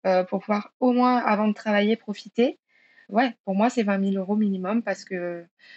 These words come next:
parce qu'il y a beaucoup trop de choses à faire, beaucoup trop de villes à visiter et il faut pouvoir vivre, voilà. Maintenant, si le but, par contre, il est vraiment de venir et de travailler tout de suite, bon, bah là, à ce moment-là, euh, c'est différent.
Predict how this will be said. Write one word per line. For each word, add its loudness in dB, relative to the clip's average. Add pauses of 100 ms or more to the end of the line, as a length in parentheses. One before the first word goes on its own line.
(220)
parce -6
qu'il 2
y 4
a 2
beaucoup -2
trop -2
de -12
choses 0
à 2
faire, -2 (240)
beaucoup -2
trop -2
de 2
villes 2
à 4
visiter -2 (640)
et 2
il 0
faut 0
pouvoir 0
vivre, 0
voilà. 4 (460)
Maintenant, 4
si 0
le 4
but, 0
par -2
contre, -2
il 4
est 2
vraiment 2
de 0
venir 2
et -4
de -4
travailler 0
tout -18
de -14
suite, -2
bon, 2
bah -2
là, -4
à -4
ce -18
moment-là, -10 (140)
euh, -12 (320)
c'est -2
différent. 0